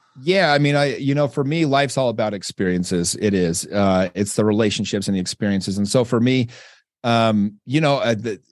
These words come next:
the travel in general has so many benefits to it. Like, one of the main things is, A, I'm just curious. I just wanna see it all. You know, the more that you get to know the universe or the world that we live in, the more you want to take care of it. The,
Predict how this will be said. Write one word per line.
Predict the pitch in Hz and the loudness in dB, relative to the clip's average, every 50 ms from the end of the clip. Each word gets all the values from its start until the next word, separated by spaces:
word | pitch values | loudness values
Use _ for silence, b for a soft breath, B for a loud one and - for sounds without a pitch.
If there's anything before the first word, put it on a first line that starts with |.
| - - 117 | -20 -20 -10
the | 110 123 120 | -4 -4 -2
travel | - - - 147 147 175 165 165 151 | -2 0 0 2 2 4 2 2 2
in | 139 120 110 101 | 2 2 0 0
general | 92 92 101 110 117 123 120 117 107 101 95 | -2 -2 -2 0 0 0 0 2 2 0 0
has | 101 107 104 - | 0 -2 -4 -4
so | - - - - - 147 139 | -6 -8 -6 -2 0 2 2
many | 120 120 110 107 | 2 2 0 0
benefits | 92 95 104 107 107 - 101 80 - - | 0 -2 -2 -2 -2 -4 -6 -8 -8 -6
to | - 110 104 98 | -2 0 0 0
it. | 90 | 0
Like, | 73 104 110 95 - | 0 0 -2 0 0
one | 123 131 135 | 0 2 2
of | 127 110 | 2 2
the | 117 | 2
main | 113 110 110 113 117 113 | 2 2 2 0 0 0
things | - 120 107 104 104 98 - | 0 0 0 0 -2 -4 -4
is, | - 101 110 110 101 95 - _ - | -2 -2 -2 -2 -2 -6 -10 _ -2
A, | 101 127 156 175 156 | 0 2 2 2 2
I'm | 117 98 | 0 -2
just | 98 104 92 - _ | -4 -6 -8 -8 _
curious. | - - 117 110 113 104 92 - 95 | -10 -6 -2 -2 0 0 -2 -2 -4
I | 104 | -4
just | 120 - | -4 -2
wanna | 147 139 104 87 | -4 -4 -4 -4
see | - - - 95 | -6 -4 -2 0
it | 127 127 | 0 2
all. | 82 76 76 B B B B B B B | 0 -2 -2 B B B B B B B
You | - 117 110 | -2 0 2
know, | 110 107 107 | 2 2 2
the | 107 120 | 2 2
more | 120 120 131 139 135 | 4 4 4 2 2
that | 135 | 0
you | 127 131 127 | 0 0 0
get | 113 127 117 - - | 0 0 -6 -6 -6
to | - 120 | -6 -4
know | 120 117 117 110 | -2 -2 -2 -2
the | 98 101 101 95 | -2 -4 -4 -4
universe | 101 107 117 127 113 107 104 104 101 - | -2 -2 -2 -2 -2 -2 -4 -4 -4 -4
or | 104 | -4
the | 98 95 98 | -4 -2 0
world | 104 117 120 120 113 107 95 87 87 82 | 2 2 4 4 2 2 0 -4 -6 -6
that | 101 95 | -6 -2
we | 104 104 | -2 0
live | 98 101 120 139 131 123 | 0 2 2 2 2 2
in, | 110 104 98 98 98 _ _ _ _ _ _ _ _ _ _ _ - | 0 0 0 -2 -4 _ _ _ _ _ _ _ _ _ _ _ -4
the | 113 123 117 | -2 0 2
more | 113 117 117 113 | 2 2 2 2
you | 107 113 110 | 2 2 0
want | 104 107 110 107 - | 2 0 -2 -2 -4
to | - 101 | -10 -10
take | - 107 98 - | -8 -8 -8 -4
care | - 110 110 113 | -2 0 2 2
of | 107 90 | 2 2
it. | 87 67 65 | 0 -2 0
The, | 101 101 104 101 | 0 -2 -2 -2